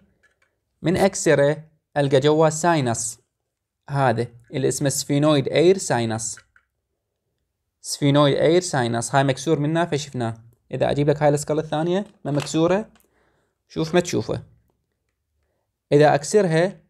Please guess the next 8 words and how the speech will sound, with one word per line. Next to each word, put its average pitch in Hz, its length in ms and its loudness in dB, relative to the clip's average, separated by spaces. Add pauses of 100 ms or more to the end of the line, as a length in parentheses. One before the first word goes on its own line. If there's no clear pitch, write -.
(1000)
ألقى 143 200 2
جواها 156 340 2
الساينس 156 480 0
اللي 143 200 -2
هو 139 140 0
سفينويد 143 640 0
اير 180 300 2
ساينس. 123 640 -6